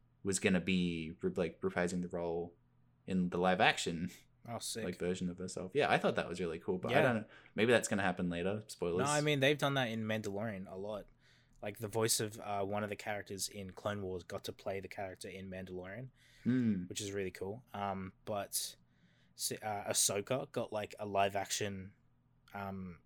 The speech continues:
Speaker 1: Yeah.
Speaker 2: appearance,
Speaker 1: Was
Speaker 2: and
Speaker 1: it
Speaker 2: now she's getting her own show, which is purely a creation from Clone Wars,
Speaker 1: That's,
Speaker 2: which is
Speaker 1: that's
Speaker 2: really
Speaker 1: a
Speaker 2: cool.
Speaker 1: cool thing as well, because
Speaker 2: Yeah.
Speaker 1: she, I mean, that's a great example. <laughs> That character is not
Speaker 2: No.
Speaker 1: from the, the movies at all.
Speaker 2: No.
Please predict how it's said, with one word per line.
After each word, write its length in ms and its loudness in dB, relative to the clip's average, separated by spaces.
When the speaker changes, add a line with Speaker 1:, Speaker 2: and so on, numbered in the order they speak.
Speaker 1:
Yeah. 440 0
Speaker 2:
appearance, 340 0
Speaker 1:
Was 140 4
Speaker 2:
and 60 6
Speaker 1:
it 20 -4
Speaker 2:
now 100 4
she's 180 2
getting 160 2
her 80 0
own 100 -2
show, 220 0
which 220 -4
is 100 -6
purely 460 0
a 60 0
creation 560 -4
from 400 -6
Clone 280 -8
Wars, 380 -4
Speaker 1:
That's, 340 2
Speaker 2:
which 80 -6
is 40 -6
Speaker 1:
that's 180 4
Speaker 2:
really 120 2
Speaker 1:
a 20 -6
Speaker 2:
cool. 160 -4
Speaker 1:
cool 320 4
thing 360 2
as 160 -2
well, 240 4
because 280 0
Speaker 2:
Yeah. 240 0
Speaker 1:
she, 800 0
I 60 0
mean, 240 2
that's 240 8
a 60 2
great 260 6
example. 560 2
<laughs> 280 2
That 280 6
character 720 4
is 140 -2
not 200 4
Speaker 2:
No. 40 -4
Speaker 1:
from 720 6
the, 560 6
the 80 4
movies 340 6
at 140 6
all. 400 -2
Speaker 2:
No. 300 -6